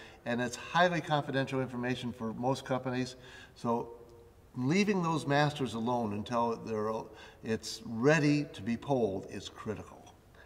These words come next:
Now we have some operational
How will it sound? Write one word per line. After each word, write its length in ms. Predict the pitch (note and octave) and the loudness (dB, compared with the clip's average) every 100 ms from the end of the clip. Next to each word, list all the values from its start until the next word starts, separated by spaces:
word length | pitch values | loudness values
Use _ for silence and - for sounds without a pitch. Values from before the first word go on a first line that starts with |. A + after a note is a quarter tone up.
| - - | -18 4
Now 180 | D3+ G#3+ | 8 10
we 140 | G#3+ | 8
have 500 | F3 F3 E3+ D3+ - - - - - | 8 8 6 2 -4 -12 -14 -18 -18
some 240 | - C#3 C#3+ | -4 -2 0
operational 800 | D3+ D#3 D3+ D3+ D#3+ - C#3 | 2 2 4 4 4 2 0